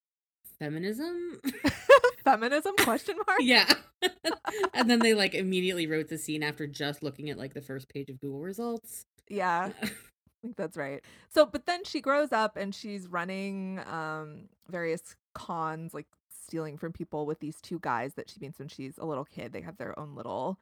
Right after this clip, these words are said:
Speaker 2: little gang of urchins, and they're running around London doing crimes with their, um, dog sidekicks because she doesn't hate dogs, only Dalmatians. Dalmatians are the
Speaker 1: Right.
Speaker 2: ones who hurt her.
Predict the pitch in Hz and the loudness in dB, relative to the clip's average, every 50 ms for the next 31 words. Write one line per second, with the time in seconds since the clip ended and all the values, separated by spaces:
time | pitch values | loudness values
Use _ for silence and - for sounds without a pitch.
0 | _ _ _ _ _ _ _ _ - 180 160 151 156 160 156 170 147 139 147 151 | _ _ _ _ _ _ _ _ -6 -6 -6 -4 -6 -8 -10 -8 -8 -8 -8 -10
1 | 151 - 156 156 - - 151 143 139 147 143 143 156 - 165 156 147 143 139 135 | -8 -8 -8 -8 -6 -8 -8 -8 -8 -10 -10 -10 -10 -10 -8 -8 -8 -8 -8 -8
2 | 147 143 143 143 139 143 147 139 147 147 139 139 139 139 139 143 143 151 156 165 | -8 -8 -8 -8 -10 -10 -10 -10 -10 -10 -10 -10 -12 -12 -12 -12 -12 -10 -12 -8
3 | - - 165 156 151 151 - - 147 139 135 139 135 151 - - 175 - - - | -6 -4 -4 -4 -4 -8 -8 -8 -6 -6 -8 -8 -10 -10 -8 -8 -8 -8 -4 -2
4 | 160 147 143 143 143 143 143 - 151 147 139 147 160 - 170 170 185 196 196 - | -2 0 0 0 0 -2 -2 -2 -4 -6 -8 -8 -4 0 0 2 2 0 -4 -4
5 | - 180 185 202 - - - 160 - - - - - 165 - 180 165 - - 214 | -4 -2 -2 -2 -4 -4 -6 -6 -6 -6 -8 -8 -8 -4 -2 -4 -2 0 0 2
6 | 247 277 339 359 - 240 269 277 247 - 269 247 226 208 190 190 - 185 214 233 | 2 2 0 -2 -4 -6 -6 -6 -4 2 4 4 4 4 2 -2 -6 -6 -4 -4
7 | 254 226 247 220 202 190 170 160 - - 107 117 - - - 160 156 175 208 220 | 0 2 2 2 2 0 -2 -4 -4 -6 -8 -8 -8 -2 0 0 2 2 2 4
8 | 214 190 170 160 185 175 170 165 165 - - 123 - 160 143 - - 160 135 131 | 4 6 6 6 4 4 0 0 -2 -2 -4 -2 0 0 -2 -2 -2 -4 -2 -2
9 | 143 165 | -2 -4